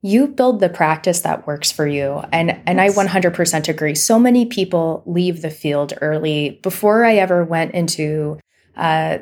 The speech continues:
Speaker 1: my graduate program at C I S, I worked at a methadone clinic for two years. And the rate of turnover there was astounding.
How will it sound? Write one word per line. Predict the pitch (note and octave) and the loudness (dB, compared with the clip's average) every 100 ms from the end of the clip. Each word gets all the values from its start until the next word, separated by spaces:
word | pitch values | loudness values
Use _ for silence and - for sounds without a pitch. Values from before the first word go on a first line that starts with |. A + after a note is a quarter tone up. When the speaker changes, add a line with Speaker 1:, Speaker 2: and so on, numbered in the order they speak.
| - | -2
Speaker 1:
my | F3 | 0
graduate | F3 D#3 D#3+ E3+ - | 2 2 2 0 2
program | F3 D#3+ D3+ | 0 0 -2
at | |
C | - F#3+ | -2 0
I | E3+ E3 | 0 2
S, | F#3+ G3+ - | 0 0 0
I | F3+ | 2
worked | F#3 F#3 | 2 2
at | G3+ | 2
a | F#3 | 2
methadone | D#3 D#3 F3 D#3+ D3+ | 0 0 0 -2 -4
clinic | D#3 D3+ D3 | -6 -4 -6
for | - D#3+ | -8 -8
two | D#3 - D#3+ | -6 -4 -4
years. | D#3 E3 F#3+ E3 D#3 | -2 0 2 2 0
And | - E3 D#3+ - _ - _ - | -4 -6 -6 -10 _ -20 _ -4
the | F3+ E3+ | 0 2
rate | E3+ E3 A#3 C4+ F3+ | 0 0 2 2 0
of | F3 | -2
turnover | - F#3 G3+ G#3 D#3+ C#3+ | -4 0 4 4 2 -2
there | C#3+ C#3 C3+ - | -4 -6 -8 -8
was | - D#3 D3 - | -4 -2 -2 -4
astounding. | F3+ - - - D3 F3+ F3+ C3+ - | -2 0 0 -2 -2 -2 -2 -6 -12